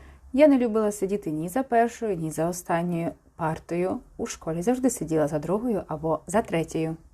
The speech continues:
Хто помітив різницю у цих двох фразах? Вираз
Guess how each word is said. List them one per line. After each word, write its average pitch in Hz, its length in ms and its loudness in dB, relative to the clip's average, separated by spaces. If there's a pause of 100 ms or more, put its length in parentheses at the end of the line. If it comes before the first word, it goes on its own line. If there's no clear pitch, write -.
(480)
Хто - 260 2
помітив 214 400 0
різницю 233 680 2
у 190 60 -12
цих 214 340 0
двох 165 320 -4
фразах? 165 600 -4 (1200)
Вираз 196 440 2